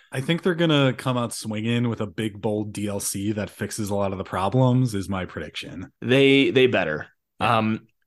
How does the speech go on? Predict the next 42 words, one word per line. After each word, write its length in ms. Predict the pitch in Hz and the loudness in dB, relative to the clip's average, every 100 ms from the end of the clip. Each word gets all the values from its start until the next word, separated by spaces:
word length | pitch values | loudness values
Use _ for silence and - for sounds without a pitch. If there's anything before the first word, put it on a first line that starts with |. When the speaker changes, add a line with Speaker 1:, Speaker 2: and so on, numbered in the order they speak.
| - | -6
Speaker 2:
but 160 | 139 185 | 4 8
yeah, 380 | 214 147 107 143 | 8 8 4 2
so 260 | - 185 | 6 6
I, 140 | - 143 - - | 6 0 -2 4
I'm, 340 | 185 208 190 - | 6 6 2 2
I 100 | 151 | 4
do 160 | 160 262 | 8 8
feel 180 | 214 160 | 8 8
very 200 | 139 123 | 6 6
qualified 400 | 123 117 113 107 | 4 4 4 0
to 60 | |
talk 260 | 98 110 101 | -2 -4 -2
about 200 | 98 85 | -4 -4
this, 500 | 98 104 110 87 - | -6 0 2 2 2
and 80 | 107 | 2
I'm, 80 | 107 | 2
so 140 | 110 | 0
I'm 80 | 104 | 0
glad 380 | 110 104 104 104 | 2 2 2 0
that, 300 | 95 92 - | 0 -2 -2
uh, 140 | 87 85 | -2 -2
you 100 | 98 | -2
suggested 600 | - 101 101 90 92 87 | -4 -2 -2 -2 -4 -4
Gen 200 | 95 87 | -6 -4
one 180 | 98 98 | -2 -2
Pokemon. 600 | 107 95 101 95 95 92 - | -2 -2 0 0 0 -2 -4
I'm, 260 | 95 - _ - | -6 -6 _ -4
I'm 140 | 101 | -4
sure 220 | - 131 | 2 4
in 120 | 113 104 | 4 2
a 100 | 101 | 4
way 260 | 135 147 | 6 8
that 160 | 127 113 | 6 4
might 160 | 107 104 | 2 2
have 80 | |
been 240 | 101 101 - - | 0 -2 -4 -4
tailored 460 | - 107 98 95 - | 0 2 2 -2 -2
towards 420 | - 135 135 135 | 4 6 6 4
me, 380 | 135 139 135 - - - | 4 6 2 -4 -8 2
at 80 | |
least 160 | 131 127 | 2 2
partially. 680 | - 123 123 151 170 185 | 2 2 4 6 6 6